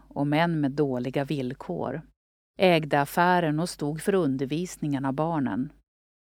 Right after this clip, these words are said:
En tid när man verkligen var tvungen att ta tillvara på allt. Kläder syddes och syddes om.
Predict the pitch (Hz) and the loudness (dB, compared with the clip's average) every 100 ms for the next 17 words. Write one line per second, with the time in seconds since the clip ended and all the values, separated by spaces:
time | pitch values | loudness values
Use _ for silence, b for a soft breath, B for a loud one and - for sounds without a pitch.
0 | _ _ 214 208 - 214 196 156 156 156 | _ _ 2 2 2 -2 0 -2 0 0
1 | 165 190 147 - 156 151 170 175 220 165 | 2 2 2 -2 -2 0 -2 -2 -2 0
2 | 143 143 156 - - 190 202 127 151 - | 0 -2 -2 -6 -6 0 0 0 -6 -6
3 | 185 - 175 - - _ - _ _ _ | -8 -4 -6 -8 -14 _ -20 _ _ _
4 | _ _ _ _ - 185 190 165 135 131 | _ _ _ _ 0 4 4 2 0 0
5 | - 160 151 147 156 - 208 240 170 139 | -2 -2 -2 -4 -4 -4 -2 0 0 -2
6 | - 175 131 123 | 0 0 0 -4